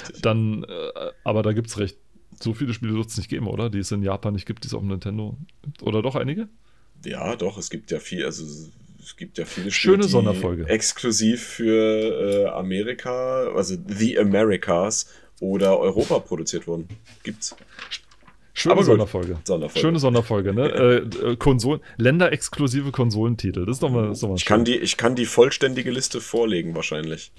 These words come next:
Speaker 2: Wahrscheinlich. Du hast sie wahrscheinlich im Kopf, oder?
Speaker 1: Nee, das nicht, aber also für, ich sag mal, für zwei Konsolen kann ich die vollständige Liste vorlegen, weil ich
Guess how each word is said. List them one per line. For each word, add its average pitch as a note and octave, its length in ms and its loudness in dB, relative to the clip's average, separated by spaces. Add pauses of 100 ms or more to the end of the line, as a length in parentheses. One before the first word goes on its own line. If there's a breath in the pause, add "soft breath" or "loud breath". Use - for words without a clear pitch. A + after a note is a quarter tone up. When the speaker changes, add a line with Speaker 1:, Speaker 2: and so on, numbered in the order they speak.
(540 loud breath)
Speaker 2:
Wahrscheinlich. A#2 460 2
Du A2+ 120 4
hast A#2+ 100 2
sie - 60 -2
wahrscheinlich B2 340 2
im A2+ 100 -2
Kopf, A#2+ 300 -4
oder? D3 300 -2
Speaker 1:
Nee, G2+ 460 2
das A#2 180 2
nicht, C#3 240 0
aber A2 340 4
also G#2 220 0
für, G#2+ 600 2
ich - 120 -6
sag A#2+ 140 -2
mal, A2+ 120 -2
für G#2 840 0
zwei G#2 400 2
Konsolen A#2+ 640 0
kann A2+ 160 -2
ich A2 80 -4
die A2 100 -8
vollständige G2+ 560 -4
Liste F#2+ 260 -6
vorlegen, E2 480 -4
weil D#2+ 160 -2
ich - 240 -10